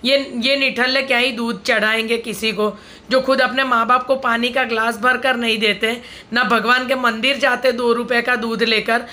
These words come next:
वो इस हकले के फोटो पर दूध चढ़ाएंगे। वो उसमें नाइंटी परसेंट पानी था, लेकिन पब्लिसिटी स्टंट था,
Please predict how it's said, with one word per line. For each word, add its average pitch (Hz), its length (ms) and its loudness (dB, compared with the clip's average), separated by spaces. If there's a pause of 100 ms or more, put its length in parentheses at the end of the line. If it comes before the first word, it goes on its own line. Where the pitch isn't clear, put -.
(220)
वो 254 120 4
इस 254 120 0
हकले 233 360 2
के 277 120 0
फोटो 247 360 0
पर 330 160 2
दूध 285 260 -2
चढ़ाएंगे। 208 540 0 (320)
वो 277 120 4
उसमें 294 240 0
नाइंटी 262 380 0
परसेंट 277 500 0
पानी 240 340 0
था, 294 160 0
लेकिन 302 380 -2 (120)
पब्लिसिटी 269 600 0
स्टंट 226 380 -2
था, 233 340 0